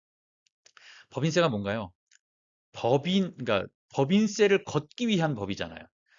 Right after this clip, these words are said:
법인세를 걷으려면 급여, 상여, 퇴직금을 많이 가져가면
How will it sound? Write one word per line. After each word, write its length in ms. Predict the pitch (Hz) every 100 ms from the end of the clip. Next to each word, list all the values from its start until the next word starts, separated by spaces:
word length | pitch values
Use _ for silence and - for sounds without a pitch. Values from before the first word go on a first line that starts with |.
| _ _
법인세를 520 | - 131 208 202 202 170
걷으려면 680 | 117 131 123 117 160 110 80 _ _ _
급여, 420 | - 147 190 202
상여, 400 | - 196 190 185
퇴직금을 880 | - 240 240 - 190 185 180 190 117
많이 300 | - - 151
가져가면 680 | 196 170 156 131 123 156 95